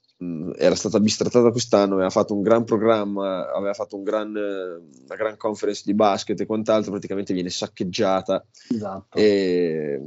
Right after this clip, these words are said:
Speaker 1: e quindi alla fine questi risultati non, non, non conteranno a niente se non a favorire un po' il,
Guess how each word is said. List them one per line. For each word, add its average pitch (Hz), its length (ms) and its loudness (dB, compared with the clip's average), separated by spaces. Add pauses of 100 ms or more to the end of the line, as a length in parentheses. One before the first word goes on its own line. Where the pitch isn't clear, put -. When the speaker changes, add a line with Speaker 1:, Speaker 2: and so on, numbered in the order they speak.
(160)
Speaker 1:
e - 140 -6
quindi 95 280 0
alla 87 140 0
fine 95 240 -4
questi 92 280 -4
risultati 92 600 0
non, 87 280 -4
non, 92 400 -6
non 113 160 0
conteranno 101 540 4
a 101 40 4
niente 98 340 4
se 92 140 0
non 95 220 4
a - 420 2
favorire 92 400 4
un 87 120 0
po' 92 200 6
il, 87 360 2